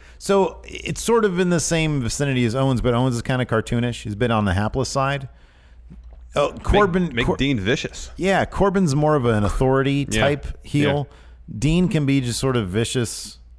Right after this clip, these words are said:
Speaker 1: but man, he might get over so hardcore. That might be like a, not a long heel run because people will just be into that.
Speaker 2: Could be. It's entirely possible.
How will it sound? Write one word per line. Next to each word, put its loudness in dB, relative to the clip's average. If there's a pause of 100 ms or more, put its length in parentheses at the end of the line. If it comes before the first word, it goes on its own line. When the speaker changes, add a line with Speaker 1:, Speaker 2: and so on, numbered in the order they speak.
Speaker 1:
but -10
man, -4
he 0
might -2
get -4
over -4
so 0
hardcore. 0
That 0
might -2
be 0
like 0
a, -6 (580)
not 0
a 2
long 0
heel 0
run -4
because -8
people -6
will -6
just -10
be -4
into -4
that. -8
Speaker 2:
Could -8
be. -6
It's -16
entirely -6
possible. -10